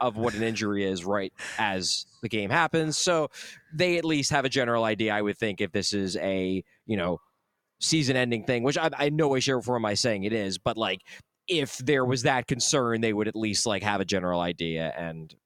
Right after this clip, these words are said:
instead, we got the, "Well, we'll know more tomorrow." So we'll know more tomorrow.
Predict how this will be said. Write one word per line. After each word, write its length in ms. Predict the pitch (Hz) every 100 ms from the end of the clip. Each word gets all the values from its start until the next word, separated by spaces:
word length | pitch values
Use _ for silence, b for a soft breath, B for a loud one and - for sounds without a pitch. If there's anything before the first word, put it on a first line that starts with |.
| -
instead, 400 | 92 - 87 82
we 80 |
got 220 | 90 98 -
the, 240 | 127 127 _ _ -
"Well, 220 | 190 - _
we'll 100 | 156
know 140 | 151 143
more 140 | 131
tomorrow." 240 | 117 82 - _ -
So 160 | 175
we'll 100 | 196
know 100 | 208 208
more 100 | 214
tomorrow. 260 | 202 104